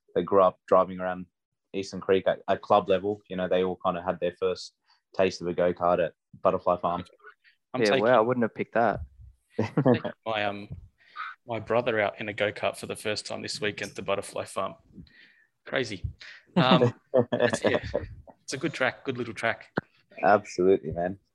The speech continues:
Speaker 1: Uh, it's good to learn on.
Speaker 2: So just, just, um, another, like, obviously you've answered the question about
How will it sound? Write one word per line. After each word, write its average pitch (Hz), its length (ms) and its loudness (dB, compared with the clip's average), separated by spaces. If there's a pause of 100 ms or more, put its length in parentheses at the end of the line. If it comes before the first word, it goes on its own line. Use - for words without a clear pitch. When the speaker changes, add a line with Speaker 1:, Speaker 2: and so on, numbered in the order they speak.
Speaker 1:
Uh, 85 60 -2
it's 78 140 -8
good 98 180 0
to 98 80 0
learn 92 220 4
on. 90 160 -2 (1120)
Speaker 2:
So 151 80 -2
just, 170 300 -2 (160)
just, 160 240 -4
um, 123 320 4
another, 127 400 0
like, 113 240 -4
obviously 123 340 -4
you've 110 100 -2
answered 117 300 -2
the 104 80 -4
question 110 400 -6
about 104 300 -2